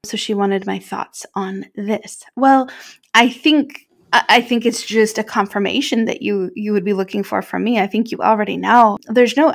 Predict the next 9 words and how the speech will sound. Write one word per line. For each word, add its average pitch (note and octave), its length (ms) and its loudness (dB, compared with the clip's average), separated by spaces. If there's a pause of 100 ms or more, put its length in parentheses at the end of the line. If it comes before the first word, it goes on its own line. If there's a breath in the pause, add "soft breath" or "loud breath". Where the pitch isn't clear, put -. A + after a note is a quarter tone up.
accident F#3+ 520 -4
with F#3+ 120 -8
that. - 240 -4
There's G#3 140 -4
no A#3+ 120 -2
coincidence A#3+ 1080 0 (200)
with - 220 -10
that. C#4+ 360 0 (680 loud breath)
And A3+ 480 2